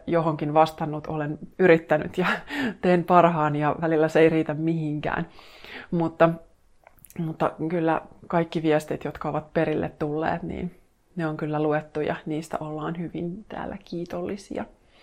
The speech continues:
Ja en yhtään lupaa tälle mitään jatkossakaan, että mitä tulee, milloin tulee, kuinka usein tulee. Et alkuun muistan, että tein aika säännöllisestikin sitä kerta viikkoon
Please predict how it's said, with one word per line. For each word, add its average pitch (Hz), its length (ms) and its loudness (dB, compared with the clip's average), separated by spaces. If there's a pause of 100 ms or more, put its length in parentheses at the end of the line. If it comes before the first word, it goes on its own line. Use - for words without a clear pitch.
(800)
Ja 170 480 2 (840)
en 202 340 6
yhtään 175 800 4 (160)
lupaa 185 500 8
tälle 160 220 6
mitään 165 440 2
jatkossakaan, 165 720 2
että 151 140 -6
mitä 160 220 2
tulee, 156 560 4 (300)
milloin 165 380 0
tulee, 151 280 2
kuinka 156 340 0
usein 156 340 0
tulee. 147 360 -2 (460)
Et 160 180 0
alkuun 170 400 8
muistan, 151 320 -2
että 143 120 -8
tein 160 260 4
aika 147 380 6
säännöllisestikin 156 800 0
sitä 156 160 -4
kerta 151 380 4
viikkoon 151 500 0